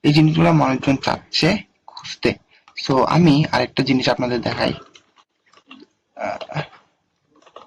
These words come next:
আহ, so, in agency, এখন যে বিষয়টা আমি কথা বলবো, সেটা হচ্ছে বাংলাদেশে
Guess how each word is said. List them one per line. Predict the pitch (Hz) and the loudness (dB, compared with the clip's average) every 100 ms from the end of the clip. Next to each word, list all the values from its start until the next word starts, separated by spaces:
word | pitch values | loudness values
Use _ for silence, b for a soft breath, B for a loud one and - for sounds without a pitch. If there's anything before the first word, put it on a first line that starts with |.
| - - - | -20 -16 -2
আহ, | 120 117 123 123 123 - _ _ _ - _ _ _ _ _ _ _ _ - - | 0 2 2 2 0 -6 _ _ _ -20 _ _ _ _ _ _ _ _ -20 -4
so, | 135 127 135 - - | 0 0 0 -6 -2
in | 156 170 170 | 2 4 4
agency, | 139 156 165 - 107 - - B B - - - _ 175 - _ - - - - - - - | 4 4 2 0 -4 -6 -12 B B -16 -16 -16 _ -20 -20 _ -16 -14 -14 -18 -20 -10 -4
এখন | 151 208 240 269 - - - | -2 2 0 0 -10 -18 -2
যে | - | 0
বিষয়টা | - - 165 160 | 0 2 2 2
আমি | 151 | 0
কথা | - 131 131 | -4 -2 -2
বলবো, | 139 123 123 - B B B B B | -2 -2 -2 -4 B B B B B
সেটা | - 165 165 | 0 2 2
হচ্ছে | 170 - - 208 254 - _ _ _ _ _ _ _ _ _ _ _ _ _ _ - | 0 -2 -2 0 -2 -6 _ _ _ _ _ _ _ _ _ _ _ _ _ _ -4
বাংলাদেশে | 151 196 190 139 - 117 | 0 0 0 -2 -2 -4